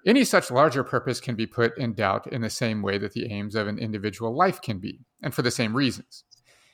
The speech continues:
It is as legitimate to find ultimate justification there as to find it earlier among the details of an individual life. But this does not alter the fact that justifications come to an end when we are content to have them end,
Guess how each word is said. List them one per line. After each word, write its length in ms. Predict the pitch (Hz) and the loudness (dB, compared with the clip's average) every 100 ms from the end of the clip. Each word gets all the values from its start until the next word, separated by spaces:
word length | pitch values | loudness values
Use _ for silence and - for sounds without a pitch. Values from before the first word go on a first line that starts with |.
| _ - | _ -2
It 100 | 131 | 2
is 140 | 123 | 4
as 260 | 135 196 175 | 6 4 4
legitimate 480 | 139 120 117 117 | 2 4 2 0
to 80 | 123 | -2
find 380 | - 110 104 101 | -2 0 0 -2
ultimate 360 | 120 113 131 117 | -2 -2 -4 -4
justification 960 | 107 107 123 - 117 - 104 - 107 95 | -4 -4 -4 -4 -4 -4 -4 -6 -8 -2
there 340 | 135 139 139 | 2 4 4
as 160 | 117 104 | 2 0
to 80 | |
find 380 | 113 120 107 104 | -6 -2 -2 -2
it 120 | 104 - 165 | -6 -4 0
earlier 560 | 170 127 104 104 127 _ _ _ _ _ _ _ - | 0 2 0 -2 -4 _ _ _ _ _ _ _ 0
among 260 | 127 156 | 2 2
the 80 | 151 | 2
details 400 | 117 120 123 120 | 2 2 2 2
of 160 | 110 98 | 2 -2
an 80 | 101 | -4
individual 420 | 98 98 95 95 | -4 -6 -6 -4
life. 400 | 123 113 - - - | 0 0 -4 -20 -8
But 100 | 113 | -2
this 160 | 160 | -2
does 100 | 147 | 0
not 160 | 127 120 | 2 4
alter 300 | 156 156 165 | 6 4 2
the 80 | 139 | 0
fact 320 | - 110 113 | 4 4 4
that 100 | 113 | -2
justifications 800 | - 127 117 - 175 165 143 127 | -4 -4 -6 -4 -2 -2 -6 -4
come 200 | 127 117 | -2 -2
to 160 | - 110 | 0 -2
an 120 | 110 | -2
end 360 | 180 151 127 123 | 0 2 0 -2
when 180 | 117 | -4
we 160 | 110 120 | -2 0
are 80 | 113 | 0
content 480 | - 113 - 151 - | -2 -6 -4 -6 -6
to 80 | |
have 320 | 117 - 170 117 | -4 0 0 0
them 180 | 98 98 | -6 -6
end, 280 | 107 - | -12 -16